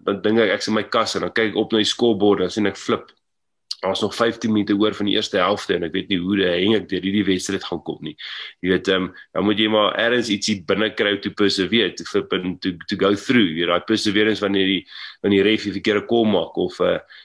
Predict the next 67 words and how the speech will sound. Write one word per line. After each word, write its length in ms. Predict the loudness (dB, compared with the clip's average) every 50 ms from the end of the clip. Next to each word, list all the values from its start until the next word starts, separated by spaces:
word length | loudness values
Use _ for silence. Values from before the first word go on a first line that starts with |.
| _ _ _ -2
wanneer 300 | 0 2 2 2 2 0
jy 80 | 0 0
oorgesien 580 | 0 0 0 0 -2 -2 2 2 4 4 4 2
word. 220 | 0 -2 -4 -6 -8 -6
Jy 80 | -2
weet, 260 | -2 -2 -2 -2 -2
ehm, 220 | -2 -2 0 0 -2
uit 180 | -4 -2 -2
my 80 | -2 -2
persoonlike, 640 | -2 -2 -2 0 0 0 0 -2 0 0 0 2 2 0 -2 -6 -12 _ _ _ _ _ _ _ _ _ -12 -8 -4
eh, 280 | -2 0 0 0 0 -2
loopbaan 440 | 0 2 2 2 4 2 2 2 2
uit 200 | 0 -2 -2 -2
is, 220 | -4 -2 -2 0
ehm, 240 | 0 2 2 0 -2 -6 _ -18 -20 -20 _ _
altyd 340 | -2 -2 0 2 0 0 0
lief 180 | 0 0 0 0
vir 80 | 0
rugby, 260 | 0 0 0 0 -2 0
maar, 300 | 0 2 2 2 0 -2 -6 -12 -18 -16 -16 -16 -18 -20 -20 -20 _ _ -8 -4
ehm, 460 | 0 0 0 2 0 0 0 0 -2 -4 -6
en, 580 | -10 -12 -10 -8 -6 -2 0 0 2 2 2 2
en 180 | 0 0 0
dankbaar 340 | 0 0 0 2 0 0 0 2
vir 120 | 0 2
die 60 | 2
bulle, 220 | 2 2 2 2 2
want 160 | 0 0 0
hulle 160 | -2 0 2
doen 200 | 2 2 2 4 2
baie 160 | 2 0 0
goed, 260 | 2 0 0 0 2
maar 180 | 0 0 0 0
ek 80 | -2
was 120 | -2 -2 -2
'n 60 | -2
junior 320 | 0 0 2 2 4 4 2
rugby 220 | 2 0 0 0 -2
speler 340 | 0 0 2 2 2 2
by 100 | 0 0
die 120 | 0 0 0
bulle 240 | 0 0 0 0 0
gewees, 400 | 0 0 2 2 2 2 0 -4
en 100 | -6 -6
toe 120 | -6 -6
het 80 | -4 -4
ek 80 | -4 -2
maar 140 | -2 0
basically 420 | 0 0 0 2 2 0 0 0 0
gesê 400 | 0 0 -2 0 2 2 4 4
dat 240 | 4 2 0 -2 -2
ek 200 | -2 -2 -2 -2
is, 240 | -2 -2 -2 0
eh, 240 | 2 2 2 2 0 -2
ek 100 | -4 -6
is 120 | -4 -2
te 100 | -2 -2
kort 460 | 0 2 4 4 4 4 2 -2 -4
en 240 | -4 -4 -4 -6 -8
ek 160 | -8 -6 -8
is 120 | -8 -4 -2
te 120 | -2 0
lig 360 | 2 2 0 0 -2 -4 -4
en 160 | -6 -4 -6
ek 160 | -8 -8 -6 -6
is, 260 | -6 -6 -6 -4 -2
eh, 220 | -2 -2 -2 -2